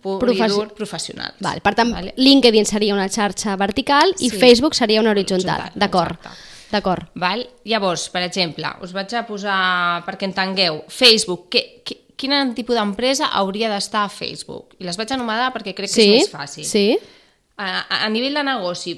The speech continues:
Speaker 1: doncs mira, com dèiem, un gimnàs, una immobiliària, agències de viatges, centres de salut, també.
Speaker 2: Mhm.
Speaker 1: Ah, dietistes, mm,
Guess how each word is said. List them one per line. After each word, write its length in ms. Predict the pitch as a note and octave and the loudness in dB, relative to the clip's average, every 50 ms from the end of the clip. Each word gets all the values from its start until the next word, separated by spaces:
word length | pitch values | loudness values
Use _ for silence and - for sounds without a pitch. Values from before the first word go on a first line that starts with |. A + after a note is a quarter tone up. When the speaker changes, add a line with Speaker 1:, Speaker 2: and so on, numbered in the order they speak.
| - E3 | -10 -10
Speaker 1:
doncs 260 | F3+ F3+ F3+ E3 E3+ | -10 -10 -10 -8 -8
mira, 340 | F3 D#3+ D#3 D3+ - - - - - - | -8 -8 -8 -8 -10 -14 -16 -20 -18 -12
com 160 | - F#3 F3+ | -8 -6 -2
dèiem, 200 | E3+ D#3+ D#3+ E3 | -2 -2 -2 -2
un 80 | E3+ E3+ | -4 -4
gimnàs, 520 | G#3+ A#3 A#3 G#3 F3 D#3+ D3+ D3+ D3+ - - | -2 -2 -2 -2 -2 -4 -4 -4 -8 -10 -10
una 160 | G#3 G#3+ A3 | -10 -10 -8
immobiliària, 920 | A3+ A#3+ A#3+ A#3 G#3+ G3 F3 E3 D#3 D#3 D3 C#3+ D3 D#3 D#3+ D3+ D3 D3 D#3 D#3 - _ - - | -8 -8 -8 -8 -8 -10 -10 -10 -10 -10 -10 -10 -10 -12 -12 -12 -12 -12 -14 -16 -20 _ -10 -8
agències 400 | G#3 G3 G3 F3 E3+ - B3+ B3 | -6 -4 -4 -4 -6 -6 -8 -6
de 80 | C#4 C4 | -6 -6
viatges, 720 | A#3 F3 D#3 D3+ D3+ D3+ - - D#3 D3 D3 - - _ - | -6 -8 -8 -10 -10 -12 -14 -14 -14 -14 -14 -16 -16 _ -14
centres 460 | - - G3+ F3+ E3+ F3 G#3 A3 A3 | -10 -6 -6 -6 -4 -2 -2 -4 -2
de 100 | - - | -2 -4
salut, 560 | - - E3+ D3+ D#3+ F3 F#3 E3+ - - - - _ _ _ _ _ _ | -2 -2 -2 -2 -2 0 -2 -2 -2 -6 -16 -20 _ _ _ _ _ _
també. 280 | - G#3+ A3 E3 E3 A#3 | -2 0 0 0 2 4
Speaker 2:
Mhm. 140 | B3 D4 G4 - - - _ _ _ _ - _ - G3 | 4 4 4 4 0 -8 _ _ _ _ -20 _ -12 -8
Speaker 1:
Ah, 640 | F#3+ F3+ E3+ E3+ E3+ E3 E3 D#3+ D#3+ D#3 D3+ D3+ - _ _ _ _ _ _ _ - | -8 -6 -6 -4 -6 -6 -6 -6 -8 -10 -10 -12 -14 _ _ _ _ _ _ _ -12
dietistes, 1040 | F#3+ F3 F3 D#3 - - F3+ F3 - - - - E3+ D#3+ D3+ D#3 D#3+ - - - - _ - _ - - | -8 -6 -6 -6 -4 -6 -6 -6 -6 -6 -6 -6 -4 -4 -4 -6 -8 -12 -14 -16 -20 _ -20 _ -20 -14
mm, 160 | - G3 F3+ | -10 -10 -10